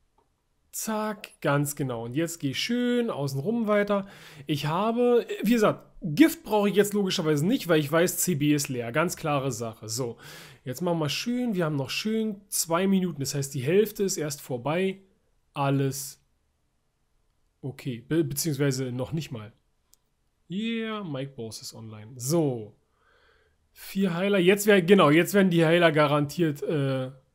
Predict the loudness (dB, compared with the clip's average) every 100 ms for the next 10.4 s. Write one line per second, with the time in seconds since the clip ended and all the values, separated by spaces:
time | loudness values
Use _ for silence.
0 | _ _ _ _ _ _ -16 -10 -6 -4
1 | -4 -4 -4 -4 -4 -4 -2 -2 -2 -4
2 | -8 -4 -2 -2 -4 -6 -8 -8 -8 -12
3 | -6 -2 0 0 -2 -6 -10 -20 -20 -6
4 | -2 0 0 0 0 -2 0 -4 -4 -4
5 | -4 -4 -4 -4 -2 -2 -2 -4 _ _
6 | _ _ _ _ _ 0 4 4 6 4
7 | 2 0 2 4 4 2 0 0 -2 -4
8 | -4 -2 -2 -2 -2 0 -2 0 -2 0
9 | 0 0 0 0 0 -2 -2 0 -2 0
10 | -2 -2 -8